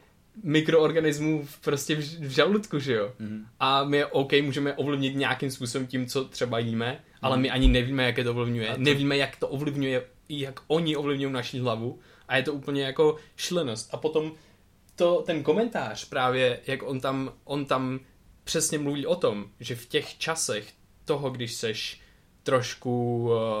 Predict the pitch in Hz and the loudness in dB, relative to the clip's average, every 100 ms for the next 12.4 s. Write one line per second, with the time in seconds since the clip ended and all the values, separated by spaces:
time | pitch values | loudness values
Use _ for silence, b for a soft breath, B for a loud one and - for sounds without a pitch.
0 | 107 - 117 117 117 165 190 101 - _ | -4 -4 -2 0 0 2 2 0 -6 _
1 | _ b b b - 113 117 120 120 - | _ b b b -4 0 0 0 -2 -2
2 | 127 135 190 190 - 92 - - b b | -2 0 -2 -2 -4 -10 -12 -20 b b
3 | b b 120 117 113 110 120 110 107 98 | b b 0 4 6 6 2 2 -2 -4
4 | 107 - 107 95 - 120 123 123 113 110 | -6 -6 -6 -6 -4 -2 2 2 2 -2
5 | 110 104 - 107 101 110 113 131 127 139 | -4 -6 -6 -10 -10 -12 -4 -2 0 -2
6 | - 131 120 120 120 - 127 170 170 143 | -2 -2 -2 -2 -4 -4 0 0 0 -4
7 | 139 123 - 127 117 117 117 180 143 98 | -4 -6 -4 -2 -2 -2 -2 -2 -2 -2
8 | B - 139 - 190 220 147 127 135 127 | B -2 -2 2 6 6 6 0 -2 -4
9 | 151 151 156 - 143 139 139 127 113 117 | -4 -4 -4 -4 -4 -4 -6 -2 -2 -2
10 | 123 143 - B B 127 165 156 147 131 | -2 -4 -8 B B -2 0 0 0 2
11 | 131 127 - - B B 120 127 113 120 | 2 -2 -8 -20 B B 2 2 2 -2
12 | 117 120 113 110 | -2 -2 -2 -6